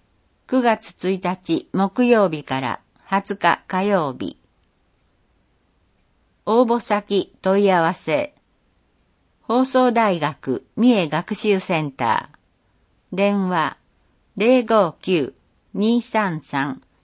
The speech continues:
一一七零。ファックス、零五九二三三一一七九。募集します。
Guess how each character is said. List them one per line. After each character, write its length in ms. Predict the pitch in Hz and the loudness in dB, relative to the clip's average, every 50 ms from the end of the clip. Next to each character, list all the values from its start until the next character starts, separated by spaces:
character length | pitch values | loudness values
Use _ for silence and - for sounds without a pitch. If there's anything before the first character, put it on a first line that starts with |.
| _ _ - | _ _ -8
一 400 | - 202 185 - - 254 247 233 | -6 -6 -6 -2 0 0 0 0
一 240 | 220 - 190 160 | -2 -2 -4 -2
七 320 | 143 147 143 151 160 156 151 | -2 -2 -2 -2 -2 -2 -2
零。 360 | 147 139 131 123 113 - - _ _ _ _ _ _ _ _ _ _ _ _ _ _ _ _ _ _ _ _ - | -2 -2 -2 -2 -4 -6 -10 _ _ _ _ _ _ _ _ _ _ _ _ _ _ _ _ _ _ _ _ -4
フ 40 | 220 | -4
ァ 60 | 226 | -4
ッ 40 | 220 - _ | -4 -6 _
ク 80 | - - | -20 -18
ス、 340 | - - - - 123 - - _ _ _ _ _ _ _ _ _ _ _ - | -18 -14 -10 -10 -10 -10 -10 _ _ _ _ _ _ _ _ _ _ _ -8
零 320 | - 180 226 240 254 247 226 | -2 0 2 2 2 2 2
五 280 | 226 226 214 185 160 | 2 2 2 2 0
九 480 | - - - - 170 156 139 - - _ _ _ _ _ _ _ _ - | -2 -8 -4 -2 0 0 0 -2 -6 _ _ _ _ _ _ _ _ -4
二 280 | 185 196 214 233 247 | -2 0 2 2 2
三 400 | 240 - - 226 214 190 165 160 | 0 0 0 0 0 0 -2 -4
三 400 | 151 - - 139 135 139 135 - - _ _ _ _ _ _ _ _ _ - | -6 -6 -6 -4 -4 -4 -6 -8 -12 _ _ _ _ _ _ _ _ _ -6
一 420 | - 202 190 - - 254 247 247 | -6 -6 -4 -2 -2 0 2 0
一 240 | 240 233 - 202 165 | 0 -2 -2 -4 -2
七 320 | 156 156 156 175 175 175 | 0 0 0 0 -2 -4
九。 480 | 175 - - 156 151 139 127 107 - - _ _ _ _ _ _ _ _ _ _ _ _ _ _ _ _ _ _ _ _ _ _ _ _ _ _ _ _ _ _ _ _ _ _ _ _ _ _ _ _ _ _ _ _ _ _ _ _ _ _ _ _ _ _ _ _ - - | -4 -8 -6 -2 -2 0 -2 -2 -6 -10 _ _ _ _ _ _ _ _ _ _ _ _ _ _ _ _ _ _ _ _ _ _ _ _ _ _ _ _ _ _ _ _ _ _ _ _ _ _ _ _ _ _ _ _ _ _ _ _ _ _ _ _ _ _ _ _ -12 -6
募 160 | 185 202 214 | -4 -4 -4
集 320 | 196 - - 262 262 254 | -2 0 2 4 4 4
し 220 | 247 - - 208 196 | 2 -2 -4 -4 -2
ま 220 | 185 170 170 175 | -2 -2 -2 -4
す。 280 | - - - - _ | -8 -12 -16 -18 _